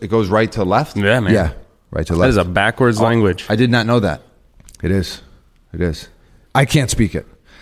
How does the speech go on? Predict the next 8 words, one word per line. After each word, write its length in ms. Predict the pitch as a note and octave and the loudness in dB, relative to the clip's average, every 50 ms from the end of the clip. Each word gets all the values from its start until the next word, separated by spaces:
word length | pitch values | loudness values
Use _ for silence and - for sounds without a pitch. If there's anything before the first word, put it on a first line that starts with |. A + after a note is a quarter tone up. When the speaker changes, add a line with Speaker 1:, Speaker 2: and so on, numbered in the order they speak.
| - - - | -20 -4 0
Speaker 3:
I 120 | - C#3 | 0 2
can't 240 | - - F3+ D#3+ A2+ | 2 4 2 2 2
Speaker 1:
Oh. 40 | - | 2
Speaker 3:
speak 220 | - D3+ C3+ A2+ | 2 2 2 2
it. 140 | D3 C#3 - - | 2 0 0 -2
Speaker 1:
<laughs> 580 | - - - - - - - - - - - - | -8 -12 -14 -20 -20 -20 -20 -14 -8 -2 2 2
Speaker 3:
But, 500 | D3 C#3+ C#3 C3 - - - - - _ _ _ _ _ _ _ _ _ _ - | 4 4 4 2 0 -6 -14 -20 -20 _ _ _ _ _ _ _ _ _ _ -2
w-, 220 | A#2+ A#2 - - | -2 -2 -2 -2